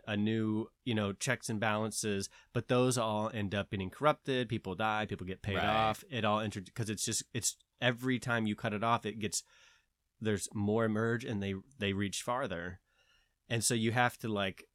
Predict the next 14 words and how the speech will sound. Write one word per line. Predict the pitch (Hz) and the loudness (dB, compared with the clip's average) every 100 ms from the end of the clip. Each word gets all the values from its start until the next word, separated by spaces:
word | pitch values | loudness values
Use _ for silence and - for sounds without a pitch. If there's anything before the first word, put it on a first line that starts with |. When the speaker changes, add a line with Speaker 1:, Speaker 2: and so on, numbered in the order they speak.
| _ | _
Speaker 1:
I | 104 | -6
think | 113 117 | -4 -4
the | 107 | -2
local | 98 117 135 123 101 | 0 0 0 -2 -6
concept | - 107 95 - 101 95 - | -4 -4 -2 -2 -4 -4 -4
is, | 101 | -2
like, | 107 98 - - | -2 -4 -6 -10
at | - | -6
the | 95 | -6
heart | 104 107 101 | 0 0 0
of | 107 87 | -6 -8
the | |
beast | 85 107 98 98 - - _ _ _ - | -2 0 0 -2 -6 -6 _ _ _ -2
ultimately, | 110 113 113 104 104 98 | 0 0 -2 -4 -2 -2